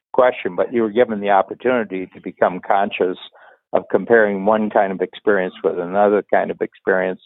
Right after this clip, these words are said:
in a way that, uh, has never been as, uh, clear cut. And at the same time, it's never has been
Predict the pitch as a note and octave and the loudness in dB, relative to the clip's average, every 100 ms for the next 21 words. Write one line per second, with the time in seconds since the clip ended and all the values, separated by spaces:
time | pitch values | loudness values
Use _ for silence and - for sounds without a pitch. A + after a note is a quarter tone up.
0 | _ _ _ _ - A#2+ A#2 A2+ A2 A2 | _ _ _ _ 0 4 6 6 6 4
1 | G#2 G2 - - A2 _ _ _ G#2+ G2+ | 0 -2 -10 -20 -20 _ _ _ -6 2
2 | G2+ G2 F#2 - - _ _ _ _ _ | 4 6 4 0 -16 _ _ _ _ _
3 | _ _ - G2 F#2+ - - _ _ _ | _ _ 2 2 2 -2 -10 _ _ _
4 | _ _ B2+ A#2 G#2+ B2+ C3+ G#2+ G#2 A2+ | _ _ 0 0 0 2 2 2 4 4
5 | G#2 G2+ G2+ - G#2+ G2+ F#2+ F#2+ E2 - | 4 0 -8 -6 0 4 4 2 -2 -14
6 | - _ _ - G2 F2+ E2+ - - C#3 | -20 _ _ -2 0 0 -2 -4 2 2
7 | G#2+ - D3+ G#2 F2+ - _ _ _ _ | 2 0 2 4 2 -2 _ _ _ _
8 | - A2 G#2 G#2 - G2 D3 E3+ F3+ F#2 | -2 0 0 -2 -6 0 2 2 2 2
9 | F#2 G2+ F#2+ - A#2 A2+ G#2 G2 F#2 - | 2 0 -4 -2 2 4 4 2 -6 -18
10 | F#2+ - - F#2+ G#2+ G#2 G2 | -20 -20 -20 -4 0 0 0